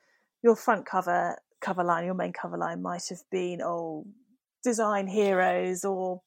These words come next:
something really quite aspirational and, oh, twenty-five ways to make your kitchen amazing or whatever. Something that was a, not s-, maybe a little remote,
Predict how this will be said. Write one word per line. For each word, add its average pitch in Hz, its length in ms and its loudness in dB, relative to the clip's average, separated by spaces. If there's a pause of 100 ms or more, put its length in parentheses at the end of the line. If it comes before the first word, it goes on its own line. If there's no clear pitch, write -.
(160)
something 262 500 0
really 240 220 2
quite - 260 -2
aspirational 185 880 -2
and, 180 140 -6
oh, 190 260 -4 (280)
twenty-five 196 540 2
ways 196 400 2
to - 120 -8
make 185 140 -6
your 185 140 -2
kitchen - 340 -6
amazing 190 460 0
or 185 80 -2 (500)
whatever. 180 600 4 (540)
Something 233 440 4
that 208 140 0
was 214 300 4 (800)
a, 277 60 2 (960)
not 339 140 -6
s-, - 220 -14 (1700)
maybe 320 280 2
a 302 40 4
little 240 380 0
remote, 190 680 0